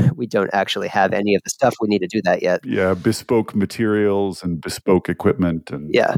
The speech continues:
Speaker 1: but the prize is potentially very large. Um, going back to the closed loop systems,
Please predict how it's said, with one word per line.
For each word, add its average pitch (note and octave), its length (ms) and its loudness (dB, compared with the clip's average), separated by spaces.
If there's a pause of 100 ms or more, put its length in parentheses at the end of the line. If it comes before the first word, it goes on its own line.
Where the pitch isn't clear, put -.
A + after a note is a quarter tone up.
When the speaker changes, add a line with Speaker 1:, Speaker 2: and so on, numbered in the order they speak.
(140)
Speaker 1:
but D#3+ 260 -2
the F3+ 80 0
prize C4+ 340 -2
is D3 100 -6
potentially C3 480 -2
very G#2 240 0
large. G2+ 460 -2 (240)
Um, B2 420 0 (300)
going F3 260 0
back C#3+ 280 -2
to C#3+ 140 0
the A2 540 2
closed C3+ 300 0
loop C#3+ 160 0
systems, G2+ 520 -2